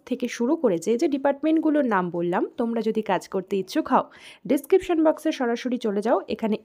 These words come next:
এইচআর এর নাম্বার দেখতে পাবে। এইচআরকে সম্পূর্ণ স-, একদম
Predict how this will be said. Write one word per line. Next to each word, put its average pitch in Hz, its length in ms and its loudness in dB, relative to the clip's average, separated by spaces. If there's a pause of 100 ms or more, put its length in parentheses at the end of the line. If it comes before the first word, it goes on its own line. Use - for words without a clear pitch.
এইচআর 262 280 2
এর 285 100 0
নাম্বার 262 220 2 (100)
দেখতে 208 220 -4
পাবে। 233 280 2 (400)
এইচআরকে 269 480 2 (200)
সম্পূর্ণ 240 440 0 (140)
স-, - 80 -10 (180)
একদম - 240 0